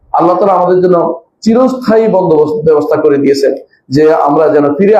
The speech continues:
আসার সুযোগ হয়। ভুল হতেই পারে, কিন্তু ভুল হলে তখন ফিরে আসার একটা জায়গা করে দিয়েছেন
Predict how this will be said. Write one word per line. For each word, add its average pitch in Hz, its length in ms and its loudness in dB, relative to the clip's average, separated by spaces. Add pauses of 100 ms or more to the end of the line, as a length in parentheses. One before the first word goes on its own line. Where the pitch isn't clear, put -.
আসার 170 280 0
সুযোগ 156 320 0
হয়। 127 180 -2 (420)
ভুল 185 360 2
হতেই 233 360 0
পারে, 180 180 2 (360)
কিন্তু 143 240 -2
ভুল 196 240 2
হলে 190 180 2 (120)
তখন 170 280 0
ফিরে 214 280 2
আসার 180 220 0
একটা 165 220 0
জায়গা 151 320 2
করে 160 200 0
দিয়েছেন 151 260 2